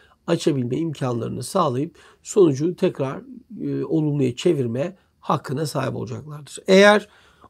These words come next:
oradan da olumsuz ilerlerse o zaman, e, üst mahkemeye gidilebilir. Aa, ya da sınır dışı sürecine koyduğu zaman o zaman göçmen mahkemesi üzerinden de kişi yeşil kartına gidebilme yollarını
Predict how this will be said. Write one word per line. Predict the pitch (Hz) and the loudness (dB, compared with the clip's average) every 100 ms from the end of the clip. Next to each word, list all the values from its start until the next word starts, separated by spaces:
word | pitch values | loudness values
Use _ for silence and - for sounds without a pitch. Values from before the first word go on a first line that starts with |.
| - | 10
oradan | 170 180 240 240 | 12 12 12 12
da | 196 | 10
olumsuz | 175 170 160 - 139 | 8 8 6 0 -2
ilerlerse | 135 131 123 123 - - 285 | 0 2 0 -4 -6 -6 -4
o | 247 | -2
zaman, | 180 139 139 190 - - | 0 0 0 -2 -10 -6
e, | 156 147 | -2 0
üst | 180 - | -2 -2
mahkemeye | 143 131 127 120 | -2 -2 -2 -4
gidilebilir. | 117 120 117 110 113 180 185 - _ _ _ - | -4 -8 -10 -8 -4 -4 -4 -10 _ _ _ -6
Aa, | 147 139 | -4 0
ya | 147 156 143 | 2 2 2
da | 151 160 240 | 0 -2 -6
sınır | - 156 165 | -6 -2 -2
dışı | 143 | -4
sürecine | - 139 127 127 | -4 -4 -2 -6
koyduğu | 131 123 123 117 | -4 -4 -4 -8
zaman | 117 113 - - | -8 -6 -6 -6
o | 165 | -6
zaman | 135 127 123 | -6 -6 -6
göçmen | 139 - 123 | -8 -8 -8
mahkemesi | 117 120 - 120 - | -8 -8 -10 -12 -8
üzerinden | 139 110 110 110 - | -8 -8 -10 -12 -12
de | - | -10
kişi | - 139 156 170 - - - _ | -6 -6 -6 -8 -14 -20 -20 _
yeşil | 180 175 135 | 0 0 -2
kartına | 127 120 120 | -2 -2 -6
gidebilme | 123 156 135 117 107 120 | -6 0 0 0 -2 0
yollarını | 147 135 120 117 165 202 | 2 2 -2 -2 -2 -4